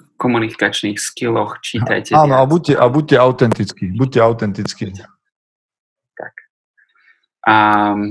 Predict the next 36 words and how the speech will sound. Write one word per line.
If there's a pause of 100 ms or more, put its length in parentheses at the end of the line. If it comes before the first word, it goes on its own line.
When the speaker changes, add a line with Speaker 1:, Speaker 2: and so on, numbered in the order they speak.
Speaker 1:
Juraj
sa
pýta,
Juraj
Látečka
sa
pýta,
„Pripájam
sa
k
téme
meniny
a
rodiny.
Čo
si
želáte
pre
seba (640)
od
partnerky
rodiny?
Ako
chlap
toho
potrebuje
málo?“ (960)
Speaker 2:
Prosím
si
vúp (320)
a
predplatné
na
rok.
<laughs> (3500)
A,